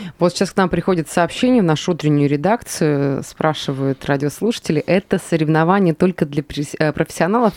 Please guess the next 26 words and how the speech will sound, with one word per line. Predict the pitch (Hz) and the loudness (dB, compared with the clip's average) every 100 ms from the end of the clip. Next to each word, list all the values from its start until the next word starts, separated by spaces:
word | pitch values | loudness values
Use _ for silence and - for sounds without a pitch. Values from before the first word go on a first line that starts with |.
| - | 0
или | 190 202 | 2 4
любителей? | 190 180 196 - 123 127 - - - | 2 2 0 0 -6 -6 -8 -18 -2
Могу | 151 160 | 0 2
ли | 233 | 4
я | 180 170 | 4 2
принять | 165 156 147 | 2 0 0
участие? | 160 - 131 - - - - - - - | -2 -4 -6 -6 -14 -16 -20 -20 -20 -6
Ну, | 151 | -2
вот, | 160 | -2
кстати, | - 170 - | -2 -4 0
как | 185 156 | -2 -2
это | - 139 135 127 | 0 0 0 -2
всё | - 151 139 135 131 - | -4 -2 0 0 -2 -4
классифицируется, | 139 - - 233 240 190 - 151 | -10 -10 -2 2 2 2 0 -2
и | 139 143 | 0 0
вообще, | 139 139 - 151 | 0 -2 -2 -2
кто | - - 185 | -2 -2 -2
к-, | - | 2
мог-, | 185 190 170 | 2 2 2
может | 185 185 - | 2 2 -2
ли | 165 | -2
человек, | - 180 170 | 0 -2 -2
вот, | 147 139 - | -4 -4 -2
э, | 143 139 139 | 2 4 2
заявившись, | 131 151 151 185 - 147 - - | 2 2 2 -2 -2 -4 -4 -4
э, | 147 135 135 127 | -2 0 0 -2